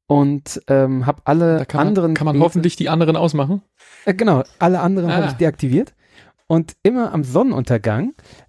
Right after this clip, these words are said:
Speaker 1: äh, ruft der Muezzin, <laughs> sehr lustig,
Speaker 2: <laughs>
Speaker 1: du kannst dann aus unterschiedlichen Muezzin-Rufen, kannst du auswählen. Äh, und da ruft dann der Muezzin, äh, mich und damit halt auch die Hühner zum Gebet.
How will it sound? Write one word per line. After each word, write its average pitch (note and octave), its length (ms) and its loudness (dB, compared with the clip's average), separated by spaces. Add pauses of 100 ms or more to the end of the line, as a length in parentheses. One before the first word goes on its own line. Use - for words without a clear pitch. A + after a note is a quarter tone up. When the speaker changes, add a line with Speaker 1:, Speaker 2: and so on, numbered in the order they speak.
(120)
Speaker 1:
äh, C#3 320 2
ruft F#3 680 -4
der D#3 100 2
Muezzin, D#3+ 680 0 (280)
<laughs> - 220 -20 (240)
sehr E3 140 4
lustig, D3+ 340 0 (340)
Speaker 2:
<laughs> - 400 -6
Speaker 1:
du - 200 -4 (120)
kannst - 240 -4
dann F3+ 140 -2 (480)
aus - 240 -2
unterschiedlichen E3+ 600 -2
Muezzin-Rufen, D3 1080 -2
kannst C#3+ 200 -6
du - 60 -2
auswählen. D3 640 0 (500)
Äh, D3+ 260 0
und D#3 200 -8
da D3+ 100 2
ruft F3+ 240 -2
dann G3+ 80 0
der F3+ 100 2
Muezzin, E3 720 0 (100)
äh, E3 180 2
mich D#3+ 440 -2
und D3 200 -2
damit D3+ 280 0
halt D3 120 -2
auch D3 120 -4
die C#3+ 140 0
Hühner F3 420 2
zum E3 240 -2
Gebet. C3 460 -2